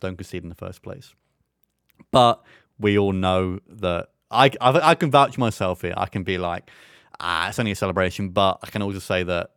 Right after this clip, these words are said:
if I'm annoyed in the game and someone celebrates, it will also increase my annoyance, and I'll get annoyed and be like, "Why are you celebrating?" But I'm not gonna lie, I'll also do it to my, I'll also do it against my opponents too, 'cause why not? You can do it. It's buttons on the game. But no, we're gonna wrap things up there.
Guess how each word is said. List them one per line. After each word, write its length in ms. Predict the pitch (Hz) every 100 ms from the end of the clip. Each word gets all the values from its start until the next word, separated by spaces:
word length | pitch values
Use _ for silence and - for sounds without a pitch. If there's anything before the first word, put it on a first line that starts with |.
| _ _
if 200 | 110 101
I'm 140 | 98 95
annoyed 280 | 92 95 95
in 80 |
the 60 | 92
game 260 | 85 95 90
and 120 | 87
someone 180 | 95 90
celebrates, 540 | 95 95 101 - - _ _ _ _ _ _
it 140 | 107 104
will 140 | 95
also 280 | 95 95 92
increase 360 | 90 - 90 90
my 140 | 82
annoyance, 440 | 82 82 87 - _ _ 87
and 100 | 85
I'll 120 | 85
get 120 | 87
annoyed 180 | 82 82
and 80 | 82
be 60 | 87
like, 100 | 104
"Why 140 | 98
are 60 | 104
you 60 | 98
celebrating?" 520 | 101 98 98 92 92 _ _ -
But 260 | 107 98 - _ _ _ _ _ _ _
I'm 60 | 110
not 100 | 104
gonna 100 | 87
lie, 200 | 85 85
I'll 80 | 87
also 200 | 92 -
do 120 | 90
it 80 | 90
to 80 | 90
my, 100 | 87 -
I'll 100 | 95
also 220 | 92 92
do 120 | 87
it 40 | 90
against 160 | 95
my 80 | 85
opponents 380 | 85 87 85 95
too, 240 | - 90 - _ _ _ _ _
'cause 160 | 92
why 180 | 90 82
not? 200 | 82 80 -
You 120 | 101
can 120 | 98
do 160 | 87 82
it. 120 | - _ _ _
It's 100 | -
buttons 260 | 98 95
on 60 | 87
the 60 | 85
game. 300 | 85 80 78 _ _ _ _ _ _ _ -
But 120 | 98
no, 240 | 87 87
we're 160 | 98 117
gonna 140 | 156
wrap 200 | 151 151
things 200 | 147 131
up 140 | 127 110
there. 280 | 104 107